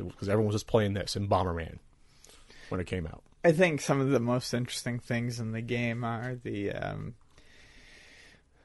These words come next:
Speaker 2: I guess the physics of the puzzle solving that makes sense. The, uh, you know, if
Speaker 1: Oh,
Speaker 2: you
Speaker 1: the different
Speaker 2: need to, if
Speaker 1: with
Speaker 2: you
Speaker 1: the
Speaker 2: need to light a fire in the rain, throw a sword out there and let the lightning strike it.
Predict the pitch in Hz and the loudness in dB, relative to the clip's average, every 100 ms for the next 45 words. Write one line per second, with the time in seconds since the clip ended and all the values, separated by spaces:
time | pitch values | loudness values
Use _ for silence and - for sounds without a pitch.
0 | _ - 139 - 131 - 143 127 117 - | _ 4 6 4 -2 6 8 8 2 2
1 | 113 - 139 131 123 - 117 117 113 113 | 0 2 2 4 4 6 8 8 2 -2
2 | 104 107 107 - - 123 101 90 - - | -4 -2 -2 -2 -4 -2 -2 -4 -6 -6
3 | - 120 110 107 110 107 104 117 127 117 | -4 -4 -2 0 0 0 0 -2 -2 0
4 | 113 110 151 135 135 139 143 127 - 147 | 2 8 10 12 10 10 10 6 0 2
5 | 127 143 143 139 139 131 131 151 135 123 | 4 6 6 10 10 10 8 10 10 10
6 | 120 120 123 123 117 160 - 123 117 - | 6 4 6 6 6 0 4 6 6 2
7 | - 123 117 117 117 - 117 117 117 - | 6 8 8 6 2 4 4 2 -2 -4
8 | 117 117 - 104 107 - 110 117 - 113 | 0 0 0 -6 -6 -2 0 -2 -2 -6
9 | 110 | -6